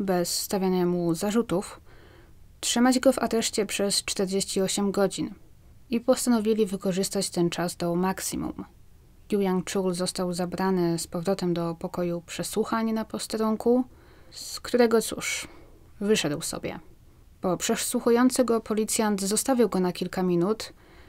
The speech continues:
aby pójść coś załatwić, zorganizować. Po drugiej stronie lustra w pokoju przesłuchań, jak wiedział, siedział inny policjant,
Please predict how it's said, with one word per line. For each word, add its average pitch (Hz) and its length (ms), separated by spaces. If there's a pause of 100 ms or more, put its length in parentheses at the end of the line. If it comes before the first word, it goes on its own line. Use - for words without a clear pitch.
(160)
aby 214 260
pójść 196 340
coś 185 220
załatwić, 190 540
zorganizować. 185 880 (320)
Po 185 100
drugiej 214 340
stronie 175 280
lustra 170 480 (100)
w - 120
pokoju 170 420
przesłuchań, 170 640 (460)
jak 175 140
wiedział, 180 460 (140)
siedział 185 460
inny 214 360
policjant, 170 680